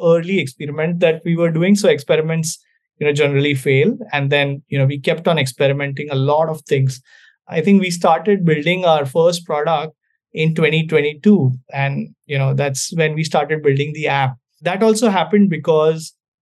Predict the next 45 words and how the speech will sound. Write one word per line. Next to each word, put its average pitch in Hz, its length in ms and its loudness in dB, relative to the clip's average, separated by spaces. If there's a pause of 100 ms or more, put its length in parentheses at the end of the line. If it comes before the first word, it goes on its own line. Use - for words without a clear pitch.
(100)
the 143 240 2
community 170 460 2
became 175 360 0
so 170 160 0
large, 143 500 2
is 139 200 -10
that, 143 260 -4
you 151 80 -12
know, 147 80 -16
we, 147 420 -14
it, 160 200 -8 (200)
it, 160 240 -10
it 160 180 -4
was, 165 180 2
like, 156 180 0
more 175 240 2
than 156 200 0
ten 165 220 0
thousand 156 380 -2
seniors 156 460 0
on 143 200 -4
different 147 520 -2 (380)
WhatsApp 156 440 0
groups. 143 260 -2
So 175 100 2
it 147 160 4
just 165 220 -4
became 170 320 0
very 156 220 2
difficult 170 400 -2
for 156 160 0
us 151 220 -4
to 170 120 -6
moderate 147 540 0
them. 127 260 -2 (540)
And, 143 500 -2 (380)
uh, 143 220 0
that's 165 200 0
when 185 140 2
we 185 100 0
decided 156 580 0
that, 143 260 0
you 147 80 -6
know, 143 160 -8
let's 143 580 -4